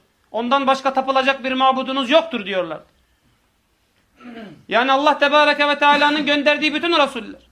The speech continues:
Nuh, Salih, Hud, Şuayb ve bunlar dışındaki bütün Resuller Allah Subhanahu ve Teala'yı tevhide davet etmek için gönderdi. Onlardan önce gelen ve onlardan sonra gelen bütün Resuller.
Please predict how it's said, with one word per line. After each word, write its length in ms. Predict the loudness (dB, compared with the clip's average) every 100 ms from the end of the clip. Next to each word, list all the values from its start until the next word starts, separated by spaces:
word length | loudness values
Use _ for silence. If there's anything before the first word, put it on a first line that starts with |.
| _ _ _
Nuh, 340 | -2 2 2 -2 -10
Salih, 640 | 0 2 4 2 -2 -2
Hud, 280 | 0 0 -2 _ _ _ _ _ _ _ _ _
Şuayb 460 | 0 2 4 2 -8 _ _ _
ve 140 | -8 -4
bunlar 320 | 0 2 0
dışındaki 420 | -4 -2 -2 -4
bütün 240 | -4 -2
Resuller 500 | -2 -2 -2 0 0 -4 _ _
Allah 280 | -6 -2 -2
Subhanahu 640 | -2 -2 0 2 0 -2
ve 80 | -2
Teala'yı 480 | 0 2 2 0 -2
tevhide 440 | -4 -4 -2 2
davet 300 | 4 2 0
etmek 280 | -4 -6 -8
için 220 | -8 -12
gönderdi. 380 | -12 -12 -16 _ _ _ _ _ _
Onlardan 460 | -6 0 0 0 0
önce 240 | 0 0
gelen 280 | 2 0 0
ve 40 |
onlardan 440 | 0 0 0 2 0
sonra 280 | 0 -2 0
gelen 260 | 0 0
bütün 260 | -2 -4 -4
Resuller. 360 | -6 -12 -20